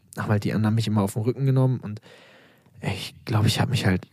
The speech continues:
achtzigtausend Mal auf die Fresse gelegt und es gibt da halt auch überall Video-, wir haben halt, Vincent hat das halt gefilmt, es gibt das halt alles in dem Vlog von damals,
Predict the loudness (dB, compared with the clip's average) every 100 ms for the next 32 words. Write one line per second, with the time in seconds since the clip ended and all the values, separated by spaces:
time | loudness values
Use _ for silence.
0 | _ -4 -2 -2 -2 -2 0 2 2 2
1 | 2 2 2 -2 -6 -4 -2 0 -2 -2
2 | -2 -2 -4 -4 -4 -4 -2 0 -2 -2
3 | 0 2 2 0 -2 0 0 2 0 -6
4 | -16 -6 -2 0 2 0 0 0 -2 -2
5 | -2 0 0 0 -4 -6 -4 -2 0 0
6 | -2 0 0 0 0 -2 -2 0 2 2
7 | 2 -2